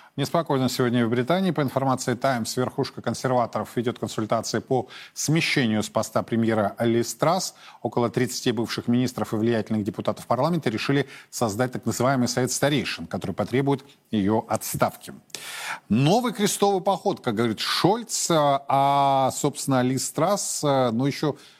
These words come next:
а, позавчера не занимала этот пост, а была министром иностранных дел Британии и отличилась тем, что не знает элементарную географию.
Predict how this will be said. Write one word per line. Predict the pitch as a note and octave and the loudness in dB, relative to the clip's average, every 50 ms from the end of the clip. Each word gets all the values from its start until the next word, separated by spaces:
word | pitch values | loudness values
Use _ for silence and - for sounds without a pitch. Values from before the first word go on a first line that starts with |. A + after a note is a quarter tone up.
| - - - | -20 -14 -8
а, | A#2 A2 A2 A2 G#2 | -4 -2 0 0 0
позавчера | - C3 A2+ A#2+ A#2+ - - - D#3+ D3 B2+ G2+ - - _ _ - | 0 -2 -2 -2 -4 -6 -4 -2 0 0 0 0 -2 -8 _ _ -6
не | G2 G#2+ A#2 A2+ G2+ | -4 -2 -2 -2 -2
занимала | G2 G2+ G#2 A2 A2+ A#2 A2 G#2 G2+ G2+ | -2 -2 -2 -2 0 0 0 0 0 -2
этот | F#2+ - G2+ F#2 _ | -4 -6 -8 -10 _
пост, | - A#2+ A#2 - - - | -6 -6 -6 -6 -6 -4
а | G#2+ G#2 G2+ G2 F#2+ | -2 0 2 2 0
была | F#2 G#2+ A2+ A#2 A#2 A2 G#2 F#2+ - - _ - | 0 -2 -2 0 0 0 0 -2 -6 -14 _ -4
министром | A2 A2+ A2+ A#2 G#2 - - - G#2 G2+ | -2 0 0 0 -2 -4 -6 -6 -6 -4
иностранных | G#2+ - - - - A2 G#2+ G#2 G2 | -4 -6 -6 -4 -4 -2 -2 -2 -2
дел | G2+ A2+ G2+ | -2 -2 -2
Британии | F2+ F2 G#2+ G2+ - D3 E3 F#3 E3+ D3 C#3 B2+ - - - - - - | -2 -2 -4 -2 -2 -2 0 0 0 0 0 -2 -4 -8 -20 -20 -10 -2
и | - | -2
отличилась | C#3+ C#3+ - A#2+ G#2 - - C3 B2 A2 - - - | -2 0 0 0 0 0 0 0 0 0 -2 -4 -6
тем, | - D3+ E3+ F#3 F#3 F3+ | -2 0 0 0 0 -2
что | - - - - - C#3 | -4 -6 -6 -4 -2 0
не | C3 B2 B2 C3+ D3 F3 F3 | 2 2 4 4 4 2 2
знает | C#3+ C3 B2+ B2+ B2+ C3+ C#3 C3+ - - _ _ _ _ _ | 2 2 2 2 2 2 0 0 -4 -8 _ _ _ _ _
элементарную | - C3+ B2+ B2+ B2+ B2 A#2 A#2+ - A#2+ A#2 A2+ A2+ A#2 A#2 A2+ G#2+ - - - | -2 0 2 2 2 2 2 2 2 0 0 2 2 2 2 2 0 -2 -6 -6
географию. | G#2+ G2+ C3 B2 A#2+ A2+ A#2+ A#2 G2+ - - - - - | -2 0 2 2 2 0 0 -2 -2 -2 -4 -12 -18 -20